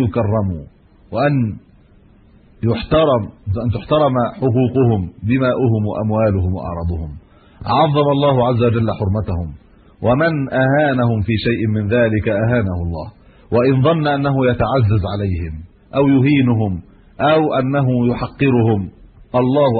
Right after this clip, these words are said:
عز وجل يحقره، والله عز وجل يصغره،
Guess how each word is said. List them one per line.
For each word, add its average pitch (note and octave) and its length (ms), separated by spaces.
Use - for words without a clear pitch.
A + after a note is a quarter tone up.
عز G#2 200
وجل G2+ 320
يحقره، F#2 500
والله C3 340
عز A#2 180
وجل B2 280
يصغره، A2 580